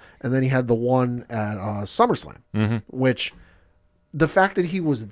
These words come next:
Speaker 1: as good as he is is astounding to me. That, that, like, I, I think everybody has the te-, potential to do it. It's just how much you wanna commit to it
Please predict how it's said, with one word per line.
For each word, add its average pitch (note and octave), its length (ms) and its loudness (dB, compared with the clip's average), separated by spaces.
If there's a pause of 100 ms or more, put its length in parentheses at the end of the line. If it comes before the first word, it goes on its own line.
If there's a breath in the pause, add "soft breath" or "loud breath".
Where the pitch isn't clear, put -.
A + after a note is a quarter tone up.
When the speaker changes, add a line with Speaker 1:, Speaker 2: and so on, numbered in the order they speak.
Speaker 1:
as C3 160 -2
good C#3 260 2
as F3 140 4
he C#3 220 0
is G#3 420 4 (560 soft breath)
is C3 140 2
astounding A#2 680 -2
to A#1 60 -20
me. - 240 -20 (260)
That, C3+ 260 2
that, D3 160 6
like, C#3+ 200 4
I, C#3 160 -6 (300)
I F3+ 40 4
think F3 220 2
everybody G#3 400 6
has D#3 440 0
the B2+ 180 -8
te-, C3+ 280 -4
potential C#3 440 -2
to B2 100 -8
do B2 260 2
it. D#3+ 80 2
It's B2+ 140 0
just B2 160 -6
how B2+ 80 0
much C3 200 -2
you C3+ 60 2
wanna B2+ 160 0
commit A2+ 420 -6
to F3 200 4
it E3+ 180 2